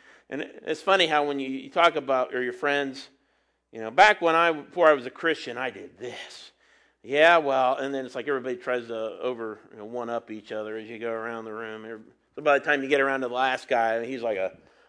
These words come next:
"I killed people, and I'm a, a horrible person." Well, anyways,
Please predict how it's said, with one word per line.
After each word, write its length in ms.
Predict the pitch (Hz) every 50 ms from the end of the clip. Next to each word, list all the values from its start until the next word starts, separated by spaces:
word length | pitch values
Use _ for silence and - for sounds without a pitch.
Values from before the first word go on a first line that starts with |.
| - -
"I 180 | 208 254 254
killed 460 | - - 302 381 320 311 311 294 240
people, 340 | - 262 330 330 330 330 320
and 400 | 311 311 311 302 302 277 240 226
I'm 220 | 233 277 320 311 277
a, 400 | 240 208 190 196 196 220 233 208
a 40 | -
horrible 540 | - 214 269 285 285 294 277 269 277 262 240
person." 420 | - 254 262 269 226 - - -
Well, 160 | 160 160 175
anyways, 420 | 185 185 175 156 139 131 127 -